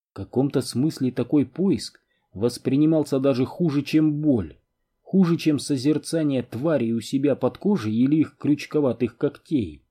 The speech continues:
Паразиты сканировали его мозг, словно винчестер собственного компьютера. Если твари способны проникать в процессы управления памятью,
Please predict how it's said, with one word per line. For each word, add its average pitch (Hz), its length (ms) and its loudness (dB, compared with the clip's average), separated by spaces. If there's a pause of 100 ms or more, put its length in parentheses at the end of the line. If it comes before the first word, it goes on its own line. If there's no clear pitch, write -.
(880)
Паразиты 131 580 0
сканировали 135 680 2
его 127 280 6
мозг, 147 460 0 (300)
словно 135 480 2
винчестер 127 800 0
собственного 131 800 0
компьютера. 131 840 -2 (1400)
Если 92 560 -2
твари 117 400 -2
способны 131 560 -2
проникать 127 480 0
в - 100 -20
процессы 127 600 -4
управления 123 640 0
памятью, 135 640 -2